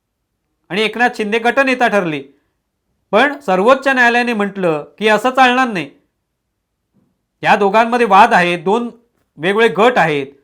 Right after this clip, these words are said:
अशा वेळेला तुम्हाला खरा राजकीय पक्ष कोणता आहे हे तुम्हाला ठरवायला पाहिजे आधी, आणि मगच यांना हा निर्णय तुम्ही देऊ शकता की प्रतोद कोण आहे किंवा गटनेता कोण आहे. आणि ते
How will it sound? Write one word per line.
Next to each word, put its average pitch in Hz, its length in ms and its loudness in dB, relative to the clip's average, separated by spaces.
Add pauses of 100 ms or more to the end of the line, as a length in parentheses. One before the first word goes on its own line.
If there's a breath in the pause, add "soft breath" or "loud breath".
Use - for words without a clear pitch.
(280)
अशा 214 260 0
वेळेला 233 240 2
तुम्हाला 226 440 2
खरा 208 240 4
राजकीय 240 340 2
पक्ष 247 240 -6
कोणता 240 380 -2
आहे 233 140 4
हे 220 140 2
तुम्हाला 262 280 0
ठरवायला 247 380 2
पाहिजे 202 260 -2
आधी, 127 220 -4 (600)
आणि 165 100 -4
मगच 226 360 2
यांना 240 440 0
हा 220 140 2
निर्णय 226 300 -2
तुम्ही 233 200 -6
देऊ 220 180 -2
शकता 202 340 -2
की 214 240 -6 (280 soft breath)
प्रतोद 190 320 2
कोण 220 300 -4
आहे 202 220 0
किंवा 208 300 0
गटनेता 202 480 -2
कोण 185 220 -6
आहे. 120 120 -10 (1000)
आणि 170 160 -4
ते 254 440 -2